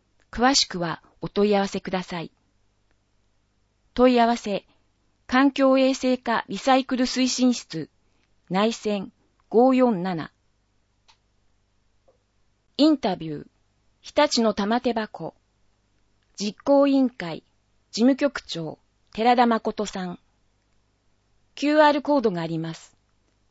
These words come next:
日立の玉手箱、日立新不時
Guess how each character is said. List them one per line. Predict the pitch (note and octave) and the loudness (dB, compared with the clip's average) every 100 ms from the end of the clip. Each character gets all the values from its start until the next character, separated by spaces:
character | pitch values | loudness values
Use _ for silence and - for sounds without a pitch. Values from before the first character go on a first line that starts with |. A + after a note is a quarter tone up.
| _ _ | _ _
日 | - - | -6 -2
立 | D4+ A#3+ | 0 2
の | G#3 | 0
玉 | F#3+ F#3+ A3+ | -2 -4 -4
手 | A3+ | -4
箱、 | F#3+ - D#3 - _ _ _ _ _ _ | -6 -8 -12 -14 _ _ _ _ _ _
日 | - - | -10 -4
立 | C4 B3+ | -4 -2
新 | A#3+ B3+ C#4 | -2 2 2
不 | C4+ C4 | 2 -2
時 | A#3 - D#3 | -4 -6 -16